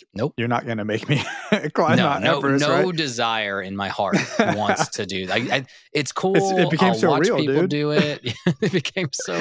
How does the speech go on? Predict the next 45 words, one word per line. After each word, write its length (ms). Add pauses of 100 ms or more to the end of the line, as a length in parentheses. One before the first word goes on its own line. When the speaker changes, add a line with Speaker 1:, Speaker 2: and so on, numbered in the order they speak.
Speaker 1:
real 80
Speaker 2:
It 60
Speaker 1:
'cause 160
Speaker 2:
became 260
Speaker 1:
we're 80
Speaker 2:
so 60
Speaker 1:
getting 100
Speaker 2:
real. 140
I 100
was 120
Speaker 1:
old. 100
Speaker 2:
like, 80 (440)
"Uh, 80
we 120
were 100
planning 400
this 220
all 160
of 80
a 40
sudden." 240
I 60
was 120
like, 160
"Man, 240
I 140
mean, 260 (260)
I 40
guess 180
we 80
gotta 280
do 200
it." 220
No, 260 (300)
no, 100
I'm 120
not 260
doing 220
it. 200
Four 120
percent 360
chance 220
of 100
dying. 380 (420)
A 100